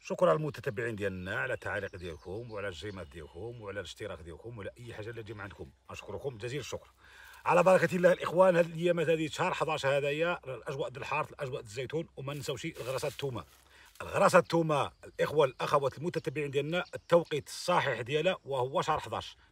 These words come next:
من واحد شهر حداش الى النهايه شهر حداش، هذا هو التوقيت الصحيح.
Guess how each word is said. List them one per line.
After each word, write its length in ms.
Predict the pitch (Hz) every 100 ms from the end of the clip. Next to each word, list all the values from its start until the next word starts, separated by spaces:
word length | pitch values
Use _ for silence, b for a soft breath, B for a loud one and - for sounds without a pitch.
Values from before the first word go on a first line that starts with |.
| b
من 120 | 147
واحد 280 | 202 196 160
شهر 140 | 147
حداش 300 | 120 143 170 - _
الى 140 | 208 226
النهايه 300 | 214 180 170
شهر 180 | 147 131
حداش، 280 | 82 - - B B
هذا 180 | 82
هو 100 | -
التوقيت 300 | 170 202 202
الصحيح. 400 | - 190 117 -